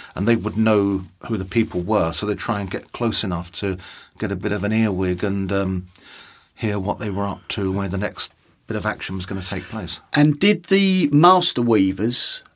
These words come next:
Speaker 2: and the cutters for, live side by side in the same streets, the same areas, or did sort of one lot live below the other?
Speaker 1: The journeyman weavers, the people who did the work, they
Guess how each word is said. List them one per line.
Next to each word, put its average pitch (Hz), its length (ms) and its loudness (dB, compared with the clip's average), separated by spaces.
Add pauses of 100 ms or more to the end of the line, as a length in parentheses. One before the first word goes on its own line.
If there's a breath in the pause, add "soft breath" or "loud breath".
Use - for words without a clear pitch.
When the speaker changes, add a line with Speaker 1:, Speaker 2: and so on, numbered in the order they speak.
(160)
Speaker 2:
and 120 460 4 (300)
the 123 80 0
cutters 101 640 2
for, - 240 -4 (260)
live 143 300 6
side 147 360 4
by 131 160 4
side 143 460 4
in 113 80 0
the 98 80 -2
same 117 320 2
streets, 143 460 4
the 113 80 -2
same 117 320 4
areas, 135 500 4
or 117 260 4
did 120 280 -2
sort 120 240 2
of 110 140 -4 (100)
one 123 420 4
lot 120 180 2 (120)
live 117 440 2 (100)
below 123 360 6
the 107 240 2
other? 76 240 -6 (1700 loud breath)
Speaker 1:
The 151 560 4 (160)
journeyman 185 520 4
weavers, 175 320 6
the 117 80 -6
people 123 280 2
who 120 220 8
did - 260 0
the 107 60 -4
work, 95 460 0
they 127 540 6